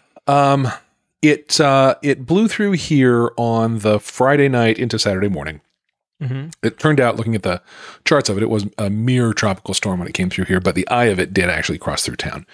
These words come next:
Speaker 2: Okay.
Speaker 1: And, um, so there was a bunch of leaf debris down in the yard, but no, no, not even any significant limbs. But it was, the next day,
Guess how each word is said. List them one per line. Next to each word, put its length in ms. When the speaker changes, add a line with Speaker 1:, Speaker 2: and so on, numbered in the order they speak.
Speaker 2:
Okay. 260
Speaker 1:
And, 280
um, 280
so 140
there 100
was 100
a 40
bunch 180
of 120
leaf 400
debris 340
down 320
in 80
the 80
yard, 320
but 140
no, 200
no, 280
not 360
even 140
any 260
significant 540
limbs. 300
But 220
it 80
was, 300
the 140
next 280
day, 560